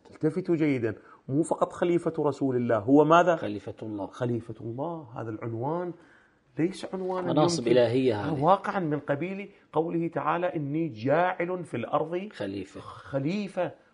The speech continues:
Speaker 1: قالوا: "أتجعل فيها من يفسد فيها ويسفك الدماء؟" قال: "إني أعلم ما لا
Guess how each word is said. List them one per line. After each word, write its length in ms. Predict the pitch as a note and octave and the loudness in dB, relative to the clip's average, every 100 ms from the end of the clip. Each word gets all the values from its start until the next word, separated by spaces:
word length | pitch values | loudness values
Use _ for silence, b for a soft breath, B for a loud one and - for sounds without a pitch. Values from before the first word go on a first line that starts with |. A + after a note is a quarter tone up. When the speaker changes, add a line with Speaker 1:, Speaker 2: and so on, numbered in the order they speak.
| b - | b -8
Speaker 1:
قالوا: 260 | C3 D#3 | -6 -4
"أتجعل 440 | C#3+ E3+ - E3 D#3+ | -2 -4 -2 -4 -4
فيها 280 | E3 D3+ | -4 -4
من 200 | D3 C#3 | -4 -4
يفسد 240 | C#3 - C#3 | -4 -4 -6
فيها 200 | C3+ C3 | 0 2
ويسفك 400 | C3 - - - | 2 -2 -8 -8
الدماء؟" 340 | B2 C3 C3 B B - | -4 -2 -2 B B -10
قال: 180 | A#2 B2+ | -6 -6
"إني 300 | D3 C3+ D3+ | -6 -8 -8
أعلم 380 | D3+ E3 E3+ D3+ | -8 -4 -4 -4
ما 140 | A2+ A2+ | -2 2
لا 300 | C3+ E3+ | 4 4